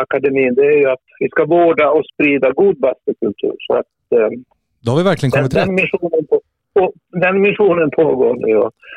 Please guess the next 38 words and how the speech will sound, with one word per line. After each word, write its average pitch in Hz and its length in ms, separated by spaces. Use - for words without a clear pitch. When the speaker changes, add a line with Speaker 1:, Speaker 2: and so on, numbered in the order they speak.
Speaker 1:
och 143 140
det 175 140
är 139 80
fantastiskt 143 640
hur, - 240
hur - 500
intresset 151 520
ökar 143 540
i - 20
Sverige 120 400
för, 110 120
Speaker 2:
Ja, 113 100
vad 117 120
roligt. - 440
Speaker 1:
för 127 120
en 127 140
bra, 131 160
bra 147 260
bastu 123 400
och 117 160
man 117 160
vill 117 140
bygga 117 340
fina 110 280
bastu 107 380
och 113 120
man 110 200
vill 107 120
ha 110 140
en 135 140
hemmabastu 143 720
som 127 160
man 123 140
har 127 160
som 120 240
en 123 120
klenod 123 480
för 120 140